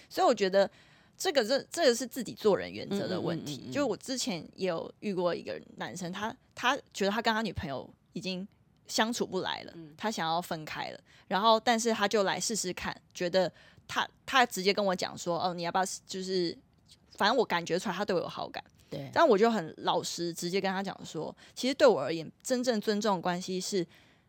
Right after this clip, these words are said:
Speaker 1: 你现在让我觉得你只是怕两头空，
Speaker 2: 对。
Speaker 1: 你只是想要看看我这边有没有可能，要是可以的话就无缝接轨过来。
Speaker 2: 对。
Speaker 1: 可是我觉得我想要的关系是，你宁愿，我不希望，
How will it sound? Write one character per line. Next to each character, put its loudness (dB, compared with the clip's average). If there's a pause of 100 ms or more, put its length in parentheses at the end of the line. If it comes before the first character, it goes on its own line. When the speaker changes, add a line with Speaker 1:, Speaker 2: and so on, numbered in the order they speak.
(260)
Speaker 1:
你 2
现 2
在 4
让 6
我 4
觉 -4
得 -4
你 -4
只 -6
是 -2
怕 0
两 -2
头 -8
空， -8
Speaker 2:
对。 -14
Speaker 1:
你 2
只 0
是 6
想 0
要 0
看 -2
看 2
我 4
这 -4
边 2
有 0
没 -2
有 -4
可 -6
能， -4
要 2
是 -4
可 -2
以 0
的 0
话 -2
就 0
无 -4
缝 -4
接 -4
轨 -8
过 -8
来。 -12
Speaker 2:
对。 -12
Speaker 1:
可 -2
是 0
我 6
觉 -4
得 0
我 0
想 -4
要 0
的 0
关 -4
系 -6
是， -4
你 -2
宁 0
愿， 2 (320)
我 0
不 0
希 2
望， 4